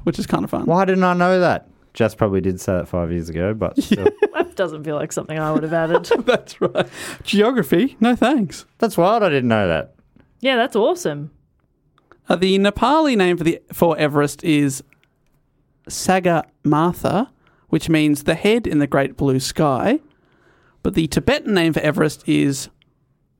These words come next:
Speaker 1: Kwomolangma, which, uh, literally translates as Holy Mother.
Speaker 2: Ah.
Speaker 1: But so in the eighteen fifties, the Brits started measuring stuff. I wanted to know the heights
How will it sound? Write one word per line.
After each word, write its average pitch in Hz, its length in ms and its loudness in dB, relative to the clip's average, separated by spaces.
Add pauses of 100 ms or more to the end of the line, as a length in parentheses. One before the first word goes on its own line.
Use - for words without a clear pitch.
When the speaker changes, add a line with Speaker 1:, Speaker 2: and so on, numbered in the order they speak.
(180)
Speaker 1:
Kwomolangma, 180 1000 2 (1000)
which, 175 300 -2
uh, 147 120 4
literally 147 320 0
translates 139 420 0
as 139 100 0
Holy 151 600 0
Mother. 131 360 0 (840)
Speaker 2:
Ah. 95 840 -8 (1000)
Speaker 1:
But 160 200 -2
so 208 80 2
in 220 140 2
the 277 80 4
eighteen 233 260 2
fifties, 185 380 2
the 175 60 4
Brits 185 200 2
started 156 340 0
measuring 151 460 2
stuff. 147 300 0
I 165 40 2
wanted 160 300 2
to 156 80 2
know 147 180 2
the 143 120 2
heights 170 500 0